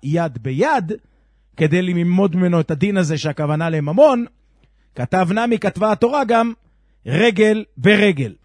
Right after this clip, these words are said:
והכוונה היא שכיוון שלגבי החובל בחברו נאמר יד תחת יד ורגל תחת רגל, לכן כתבה התורה גם בעדים זוממים באופן הזה,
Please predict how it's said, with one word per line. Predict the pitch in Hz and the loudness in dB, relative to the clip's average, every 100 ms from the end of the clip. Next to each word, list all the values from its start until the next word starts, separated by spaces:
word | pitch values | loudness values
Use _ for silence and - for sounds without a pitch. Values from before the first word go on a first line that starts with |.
| _ 107 | _ -12
והכוונה | 113 143 156 160 | -2 2 2 4
היא | 202 | 2
שכיוון | 196 - 156 208 | 0 -2 0 0
שלגבי | 202 180 170 202 | 0 0 0 0
החובל | 185 175 196 | 0 0 -2
בחברו | 190 180 170 175 190 | -2 -2 0 0 0
נאמר | 175 190 180 | 0 0 0
יד | 190 | -2
תחת | 185 180 165 - _ - | -2 -4 -4 -6 _ -4
יד | 156 190 147 | 0 0 0
ורגל | 151 175 170 | -2 -2 -4
תחת | 190 196 - | -4 -4 -2
רגל, | 285 240 | -2 -2
לכן | 208 175 208 | -2 -4 -4
כתבה | 202 185 208 | -4 0 0
התורה | 214 208 | 2 0
גם | 214 208 | 0 0
בעדים | 202 208 214 | 0 0 0
זוממים | 202 233 277 262 | 2 0 -2 -2
באופן | 233 233 240 247 | 0 0 0 -2
הזה, | 226 277 277 | 0 2 2